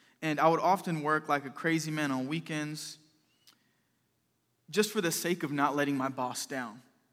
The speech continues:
because I knew that the position that he had given me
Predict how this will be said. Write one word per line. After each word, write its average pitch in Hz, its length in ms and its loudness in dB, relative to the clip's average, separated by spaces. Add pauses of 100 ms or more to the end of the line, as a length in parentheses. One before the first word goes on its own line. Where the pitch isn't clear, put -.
(300)
because 170 300 0
I 147 80 4
knew 165 200 0
that 160 140 0
the 151 60 -8
position 147 480 -4
that 139 120 -6
he 151 120 -4
had 127 160 -4
given 165 300 0
me 131 260 -4